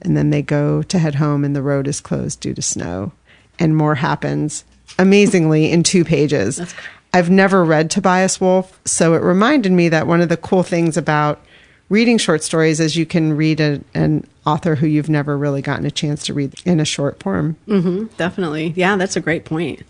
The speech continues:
Speaker 2: Yeah. You know, you also mentioned trigger warnings. I came across a really great resource recently. It's the Trigger Warning Database, and you can find that at trigger warning database dot com.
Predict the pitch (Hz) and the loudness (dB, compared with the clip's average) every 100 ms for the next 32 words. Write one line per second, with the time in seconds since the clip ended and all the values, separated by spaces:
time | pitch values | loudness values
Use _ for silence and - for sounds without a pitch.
0 | - 180 185 156 - - 247 269 262 233 | -8 -4 -2 -4 -10 -2 2 4 4 2
1 | 254 262 214 202 190 175 - 208 220 208 | 2 2 4 4 2 2 0 0 0 0
2 | 208 208 208 214 202 - - - 220 226 | 0 0 0 -2 -4 -8 -20 -6 -4 0
3 | 269 247 - 185 180 175 165 190 190 175 | 2 0 0 -2 0 -2 0 2 2 2
4 | 175 151 160 175 220 220 220 214 226 233 | 0 0 -2 -2 -2 -4 -4 -4 -2 -2
5 | 190 233 220 226 233 _ _ _ - 180 | -2 0 2 0 -2 _ _ _ -4 -2
6 | - 175 - 208 214 180 175 175 175 156 | 0 -2 0 2 2 4 4 4 2 2
7 | 151 175 202 208 226 220 - - - _ | 2 2 0 0 -2 -2 -6 -12 -14 _
8 | _ - 180 185 180 202 185 185 196 175 | _ 0 2 2 2 0 2 2 2 2
9 | 160 156 - - - 147 180 185 - 160 | 0 -2 -4 -8 -4 -2 0 -2 -4 -2
10 | 151 165 185 165 151 156 156 160 - 131 | 0 2 2 0 0 0 0 0 -2 -4
11 | - 233 240 160 160 175 | -4 -4 -2 0 -2 -4